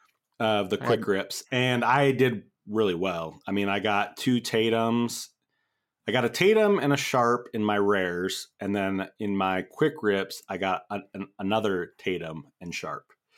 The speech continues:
Speaker 1: So out
Speaker 2: There you
Speaker 1: of,
Speaker 2: go.
Speaker 1: like, six, which is only eleven percent on those quick rips, which, again, was still great odds.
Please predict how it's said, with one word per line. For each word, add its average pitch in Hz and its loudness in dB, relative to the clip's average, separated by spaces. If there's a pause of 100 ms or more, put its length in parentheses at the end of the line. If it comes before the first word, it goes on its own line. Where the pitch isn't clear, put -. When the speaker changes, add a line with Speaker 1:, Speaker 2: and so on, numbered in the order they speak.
(220)
Speaker 1:
So 101 0
out 98 0
Speaker 2:
There - 2
you 98 0
Speaker 1:
of, - -2
Speaker 2:
go. 92 0
Speaker 1:
like, - -8
six, - 0
which 117 0
is 120 2
only 147 4
eleven 123 2
percent 113 -2
on 110 -4
those 90 -8
quick - -4
rips, 131 0 (320)
which, 117 2
again, 143 4
was 110 2
still - 0
great 104 2
odds. 85 -4